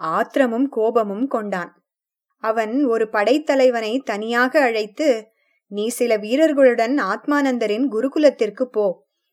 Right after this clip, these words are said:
நீ அவரிடம் அவர் இங்கு வந்து என் கால்களில் விழுந்து வணங்க வேண்டும் என்று கூறு.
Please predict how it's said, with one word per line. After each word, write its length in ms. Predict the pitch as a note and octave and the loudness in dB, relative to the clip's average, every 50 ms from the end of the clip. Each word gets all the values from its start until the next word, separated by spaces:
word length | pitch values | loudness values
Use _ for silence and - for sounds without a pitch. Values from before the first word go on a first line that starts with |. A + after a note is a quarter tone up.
| _ _ - | _ _ -10
நீ 140 | F#3 G#3 A#3 B3 | -6 -2 0 0
அவரிடம் 560 | G#3+ F#3+ F#3 A3 B3 B3+ B3+ A#3+ A#3+ B3 D#4 | 2 4 4 4 4 4 4 2 2 0 0
அவர் 260 | D4+ A#3 G#3+ A3 A3 G#3+ | 0 0 0 0 -2 -2
இங்கு 340 | G#3 G#3+ A3+ A#3+ A#3 C4+ | -4 -6 -6 -4 -2 0
வந்து 320 | B3 B3+ B3+ B3+ C4 D#4 D4+ | 2 2 2 2 2 0 0
என் 220 | B3+ A3+ G#3+ G3+ | 0 -2 -4 -6
கால்களில் 600 | - - F3+ F#3 G#3 A#3+ A#3+ C4 C4+ C4+ B3+ A3+ | -8 -6 -2 0 0 0 0 2 2 2 2 2
விழுந்து 360 | G#3 A#3 A#3 B3 C4+ C4+ D4 | -2 -4 -2 0 0 0 0
வணங்க 420 | A#3 G#3 G3 F#3 G#3 A#3 B3 C4 B3+ | -2 -2 -4 -4 -4 0 2 2 4
வேண்டும் 380 | B3 B3 B3 B3 B3 C#4 C#4+ | 4 2 0 0 0 0 0
என்று 260 | D4 B3+ A#3 A3+ B3+ C4 | 0 -2 0 -2 -4 -4
கூறு. 320 | - - A#3+ A#3 A3+ G#3+ | -4 -6 -6 -4 -4 -4